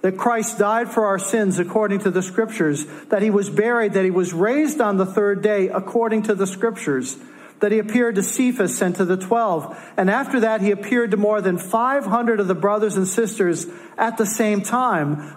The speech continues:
most of whom are still living, though some have fallen asleep. And then he appeared to James and to the apostles,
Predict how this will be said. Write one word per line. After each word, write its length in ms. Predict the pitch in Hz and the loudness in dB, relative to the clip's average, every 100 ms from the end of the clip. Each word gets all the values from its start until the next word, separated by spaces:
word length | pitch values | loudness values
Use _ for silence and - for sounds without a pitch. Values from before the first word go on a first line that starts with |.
| - | -4
most 420 | 170 214 254 - | 0 2 0 0
of 140 | 220 | 0
whom 640 | 208 196 196 190 190 - - | 2 2 2 0 -2 -8 -4
are 120 | 175 175 | -2 -2
still 380 | - - 196 | -2 0 2
living, 320 | 185 196 165 151 | 2 2 2 0
though 120 | 170 | 0
some 280 | 170 233 214 | 0 0 0
have 180 | 190 | 0
fallen 300 | 196 180 165 | 0 0 0
asleep. 460 | 165 156 165 143 - | -2 -2 -2 -2 -2
And 640 | - - - - - - | -12 -20 -20 -20 -10 -2
then 80 | 180 | 2
he 80 | 214 | 2
appeared 260 | 214 240 208 | 2 0 2
to 60 | |
James 560 | 196 214 226 220 196 180 | 0 0 2 2 2 2
and 100 | 185 | 0
to 100 | 175 | 0
the 160 | 165 175 | 2 2
apostles, 760 | 175 202 214 208 175 147 - | 2 0 0 0 0 0 -2